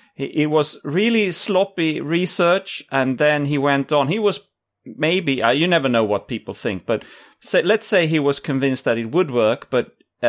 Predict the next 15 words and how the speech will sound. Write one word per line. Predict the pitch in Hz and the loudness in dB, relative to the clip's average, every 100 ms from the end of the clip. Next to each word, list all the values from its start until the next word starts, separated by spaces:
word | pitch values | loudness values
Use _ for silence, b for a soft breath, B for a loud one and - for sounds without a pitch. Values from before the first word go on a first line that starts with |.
| 117 | 2
and | 123 120 | 2 2
then | 131 | 0
he | 127 120 | 0 -2
went | 131 139 135 | 0 0 2
on | 147 127 117 | 0 0 -6
to, | - 117 | -6 -6
to | - 123 | -6 -8
ba-, | 107 139 135 135 | -2 0 0 0
basically | 147 143 143 131 | -2 -2 -6 -6
experiment | 135 - 139 147 123 92 - | -6 -4 0 0 0 -4 -4
on | 107 | -4
these | 117 110 | -4 -6
five | - 113 107 | -2 0 0
different | 110 - 104 107 | -4 -8 -12 -8
people. | 185 196 131 120 | -6 -2 -2 -2